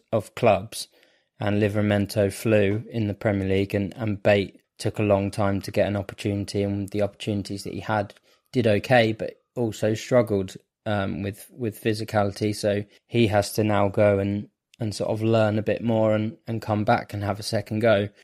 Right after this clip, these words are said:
Davis might become a Premier League player in the end, later on in his career.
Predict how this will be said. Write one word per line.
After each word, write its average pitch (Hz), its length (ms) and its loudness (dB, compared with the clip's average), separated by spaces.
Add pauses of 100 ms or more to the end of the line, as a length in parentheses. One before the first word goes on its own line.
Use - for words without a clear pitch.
(120)
Davis 131 460 4
might 104 280 -2
become 107 320 0
a 110 80 0
Premier 110 360 0
League 107 220 0
player 104 380 4
in 113 400 -2
the 110 160 4
end, 120 360 2
later 107 540 2
on 107 160 0
in 107 100 0
his 110 220 -2
career. 117 400 2